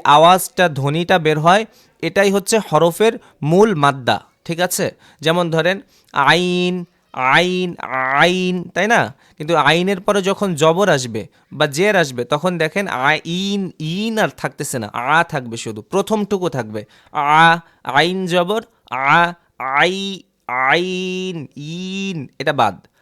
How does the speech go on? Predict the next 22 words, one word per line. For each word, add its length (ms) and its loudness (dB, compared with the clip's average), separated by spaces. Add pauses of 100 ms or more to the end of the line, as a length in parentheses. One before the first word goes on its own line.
আ, 460 2 (360)
গইন, 800 -2 (200)
গ, 200 -6 (920)
ফা, 400 6 (640)
কফ, 580 8 (400)
কফ 260 4
জবর, 380 2 (440)
ক, 340 8 (520)
কফ। 720 4 (240)
এটা 180 4
আর 120 6
আসতেছে 400 -8
না, 60 -12 (160)
ঠিক 180 -6
আছে? 160 -6 (380)
এর 120 2
মানে 200 -2
বোঝা 280 2
গেল 100 2 (440)
প্রত্যেকটা 500 -2 (100)
হরফের 440 -2 (140)
শুরুর 280 0